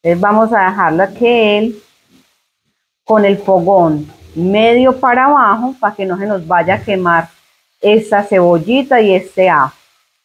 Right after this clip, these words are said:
Recuerden que en el final del video les voy a dejar una playlist con los arroz que ya hicimos en el canal para que tenga una variedad ahí, vaya cambiando ese arrocito blanco.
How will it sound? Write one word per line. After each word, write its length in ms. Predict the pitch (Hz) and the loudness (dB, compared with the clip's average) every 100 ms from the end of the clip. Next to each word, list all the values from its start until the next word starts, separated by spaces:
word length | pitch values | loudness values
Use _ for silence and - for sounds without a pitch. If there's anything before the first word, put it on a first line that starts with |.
| _ _ _ _ _ _ | _ _ _ _ _ _
Recuerden 600 | 185 190 214 214 208 247 | -2 0 2 2 2 0
que 80 | 269 | 2
en 60 | |
el 140 | 233 220 | 0 0
final 300 | 208 196 185 | 0 0 2
del 160 | 247 | 0
video 500 | 220 196 208 254 294 | 0 2 2 4 4
les 240 | 269 202 165 | 4 0 2
voy 220 | 180 185 | 2 2
a 100 | 214 | 2
dejar 560 | 214 214 208 180 180 180 - - _ | 2 0 0 0 0 -4 -18 -20 _
una 360 | 202 226 226 226 | -2 0 0 0
playlist 680 | 233 226 226 240 285 320 - | 2 2 2 0 0 -2 -2
con 160 | 233 | -2
los 200 | 202 196 | 0 0
arroz 320 | 202 175 175 175 | 0 0 -2 -4
que 180 | 208 | -4
ya 140 | 202 220 | 0 0
hicimos 600 | 220 - 226 220 214 214 | 0 -2 0 2 2 0
en 120 | 185 | -2
el 180 | 170 170 | -2 -2
canal 600 | 151 151 196 254 277 294 - _ _ | -2 0 2 2 2 -2 -6 _ _
para 260 | 190 190 | -4 -2
que 100 | 185 | -4
tenga 300 | 180 180 170 | -4 -2 0
una 220 | 180 208 202 | 0 2 2
variedad 600 | 190 165 170 165 160 165 | 2 0 0 2 2 2
ahí, 300 | 185 214 214 | 2 0 -2
vaya 500 | 208 185 202 202 208 - _ _ | -2 0 0 0 -2 -10 _ _
cambiando 500 | 180 180 165 175 170 | -2 0 2 2 2
ese 180 | 190 220 | 0 0
arrocito 600 | 190 160 - 156 - 185 | 0 0 -2 -8 -2 0
blanco. 760 | 202 226 262 302 311 302 285 | 2 0 2 2 2 2 0